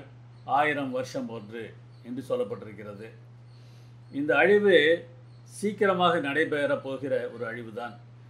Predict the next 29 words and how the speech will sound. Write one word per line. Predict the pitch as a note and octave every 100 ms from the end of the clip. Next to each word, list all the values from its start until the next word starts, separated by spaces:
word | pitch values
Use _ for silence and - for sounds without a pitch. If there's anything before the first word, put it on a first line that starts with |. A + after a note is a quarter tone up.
| - -
ஆனால் | A#2+ C3 D3+ B2+
இந்த | B2 A#2
அழிவு | C3+ D3 C3+
அவருக்கு | B2 B2 B2
ஆயிரம் | A2+ C3+ D3+ C#3 B2
வருஷமாக | - C3+ A#2+ A2
தெரிகிறது. | G#2+ G#2 G#2 G2+ F#2 F2+ - - - - -
ஏனென்றால் | C3 C#3 B2+ C3 A#2 - - - -
அவருக்கு | - C3+ C#3+ B2
பிடிக்காத | - E3 G3+ G3+ F#3+ G3 F#3
ஒன்று | D#3+ D3+ D3 C#3+ B2 C3 - -
நிகழ்கிறது. | C3+ C3 B2+ A#2+ A#2+ G2+ F#2 - - - - - - - - - - -
பாவிகள் | B2+ D#3 D#3 C#3 D3
அழிக்கப்படுவதும் | C#3+ E3+ F#3 D3+ D3 C#3+ C3+ A#2+ A2+ -
அவருக்கு | C3 C3 A#2+ A#2+
பிரியமில்லாத | C3+ D3 C#3 C3 B2+ B2
ஒன்றுதான். | A#2 G#2+ G#2 G2+ - - - - - - - -
எனவே | B2+ D3+ E3 D#3+
அந்த | C3+ C#3
காட்சியை | C#3 E3 F3+ E3+
பற்றி | D3 A#2+
சொல்லும்போது | - D#3 E3 D3+
அவர் | C#3 B2
சொல்லுகிறார், | D3 D3 C#3+ C#3 B2
இரவும் | C3 D#3 E3+ C#3+
பகலும் | C#3 C3+ C3
என்கிற | B2 A#2+ A2
வார்த்தையை | A2+ A2+ B2 G#2+
பயன்படுத்துகிறார். | G2+ G#2+ G#2 G#2 A#2 A2 G#2 G2